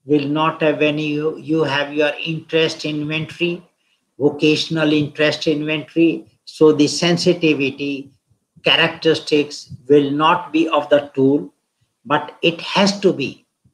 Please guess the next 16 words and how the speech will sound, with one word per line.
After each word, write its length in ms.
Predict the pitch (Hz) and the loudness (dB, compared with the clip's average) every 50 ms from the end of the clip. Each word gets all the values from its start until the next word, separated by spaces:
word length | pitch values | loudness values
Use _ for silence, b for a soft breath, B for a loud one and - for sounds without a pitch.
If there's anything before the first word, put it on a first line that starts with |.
| _ _ _ _ _ _ _ _ - | _ _ _ _ _ _ _ _ -2
of 320 | 143 143 143 139 139 - - _ - | 0 0 0 0 -4 -6 -14 _ -6
instrument. 640 | 160 160 151 - - - - 147 117 107 95 - _ _ _ - - - _ _ _ _ _ _ _ | -4 -4 -4 -4 -6 -8 -8 -10 -10 -10 -12 -18 _ _ _ -20 -20 -20 _ _ _ _ _ _ _
So 200 | _ - - 165 | _ -2 0 0
the 160 | 151 - 165 | 2 2 0
sensitivity 1200 | 165 - - 160 160 160 - - 196 196 196 202 196 180 170 160 160 160 151 139 117 - - _ _ _ _ _ _ _ _ _ _ _ | 0 0 -2 -6 -6 -6 -4 -2 -2 0 2 2 0 2 2 0 -2 -2 -6 -6 -6 -8 -12 _ _ _ _ _ _ _ _ _ _ _
word 600 | - 131 135 151 160 156 151 156 160 160 - - - _ _ _ _ _ _ _ _ _ _ _ _ _ 123 123 | -8 0 4 6 6 8 8 6 4 2 0 -8 -12 _ _ _ _ _ _ _ _ _ _ _ _ _ -8 -4
will 180 | 151 156 147 151 | -4 -2 -2 -2
not 400 | 156 156 170 - - 185 - 160 | -2 0 0 0 0 -2 -4 -4
be 80 | 170 | -4
used 560 | 165 147 139 143 143 143 151 160 156 156 - _ _ _ _ _ _ _ _ _ - | -4 -4 -4 -4 -2 0 0 -2 -4 -6 -12 _ _ _ _ _ _ _ _ _ -10
by 300 | 135 135 139 135 160 156 | -4 0 2 2 2 0
people 680 | 160 - - 151 147 147 143 - - 170 170 165 165 - b b b b b b _ _ _ - | -2 -6 -10 -8 -8 -8 -6 -4 -2 -2 -2 -2 -4 -8 b b b b b b _ _ _ -6
who 160 | 160 156 165 | -2 2 2
are 200 | 170 175 185 175 - | 4 4 2 0 -4
from 320 | - - 156 147 135 127 | -8 -8 -6 -6 -6 -6
science 840 | 123 - - - 139 135 147 160 175 196 196 196 - - - - _ | -6 -8 -6 -4 -4 -2 -2 -2 -2 -2 -4 -6 -8 -12 -14 -18 _